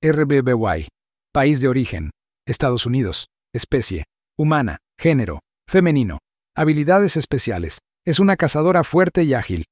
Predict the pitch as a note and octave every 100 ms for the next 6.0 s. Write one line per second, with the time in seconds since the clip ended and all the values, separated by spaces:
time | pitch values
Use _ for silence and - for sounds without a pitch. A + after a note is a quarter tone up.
0 | _ _ - F3+ D3 F#2 D#2+ _ _ _
1 | - G3+ G3+ G3+ F#3 D#3 D#3+ D#3 - D#3
2 | A#2 E2 C#2 _ _ _ _ _ D#3+ D3
3 | C#3+ D#3+ E3 D3+ C#3+ C3 B2 D#3+ C3 -
4 | _ _ - F3 E3+ E3+ D3 C3+ C3+ E3+
5 | E3+ E3 E3 B2+ C#3+ B2+ C3+ - G3